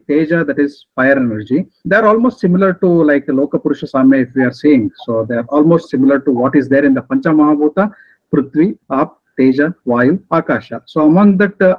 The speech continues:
Up, that is the water component, is there. So it is enriched with the Soma energy.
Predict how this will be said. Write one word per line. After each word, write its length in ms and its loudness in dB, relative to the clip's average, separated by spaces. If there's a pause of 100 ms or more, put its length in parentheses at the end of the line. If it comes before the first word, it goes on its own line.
Up, 220 -2
that 220 -2
is 100 -4
the 80 0
water 300 -2
component, 560 0
is 200 4
there. 320 0 (200)
So 140 -2
it 140 2
is 260 -2
enriched 540 0
with 120 -2
the 100 -2
Soma 340 0
energy. 440 -2